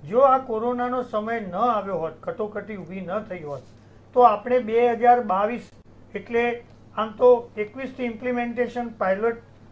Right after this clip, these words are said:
project તરીકે શરૂ કરી દેવામાં આવ્યું હતું, પણ એ પાછું એટલા માટે ધકેલાયું કારણ કે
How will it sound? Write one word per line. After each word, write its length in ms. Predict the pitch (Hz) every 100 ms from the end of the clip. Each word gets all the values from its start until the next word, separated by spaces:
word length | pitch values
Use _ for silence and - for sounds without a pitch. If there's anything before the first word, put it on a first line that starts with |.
| -
project 400 | 196 190 208 233
તરીકે 320 | 233 220 214 220
શરૂ 240 | 208 208
કરી 220 | 208 202
દેવામાં 420 | 220 220 214 202
આવ્યું 240 | 180 185 175
હતું, 340 | 170 208 247 - - - -
પણ 160 | 240
એ 40 | 294
પાછું 600 | - 185 180 - 277 262 - - - -
એટલા 240 | 208 294
માટે 240 | 294 262 262
ધકેલાયું 720 | 202 190 208 202 196 254 - - - -
કારણ 400 | 185 190 240 247
કે 400 | 269 269 294